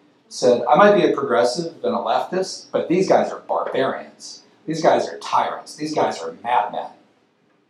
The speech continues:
I mean, you do not support these guys." I mean, this is, this is way overboard. Classical Marxism versus cultural Marxism, couple sweethearts there. Uh, Wilhelm Reich up top, Herbert Marcuse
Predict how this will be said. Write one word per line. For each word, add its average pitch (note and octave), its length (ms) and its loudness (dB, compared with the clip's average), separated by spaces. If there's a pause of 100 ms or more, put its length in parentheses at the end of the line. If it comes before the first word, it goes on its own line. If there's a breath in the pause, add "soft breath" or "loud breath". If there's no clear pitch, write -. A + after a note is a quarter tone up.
(160)
I A2 80 -8
mean, - 200 -16
you F3+ 80 -2
do D#3 160 4
not D3 220 8
support - 580 -4
these - 260 -6
guys." - 520 -10 (640)
I B2 60 -10
mean, C3 120 -4
this E3 140 2
is, - 180 -10
this D3+ 200 -4
is - 100 -16 (100)
way - 260 4
overboard. - 500 -8 (3500)
Classical E3 500 6
Marxism D3+ 560 6
versus C#3+ 340 0
cultural D#3+ 540 6
Marxism, A#2 480 2
couple - 240 4
sweethearts C3+ 800 2
there. C3 440 -2
Uh, G#2+ 280 -6
Wilhelm B2+ 560 2
Reich B2+ 420 2
up A2+ 180 -6
top, A#2+ 500 0
Herbert A#2+ 280 -6
Marcuse B2+ 800 -4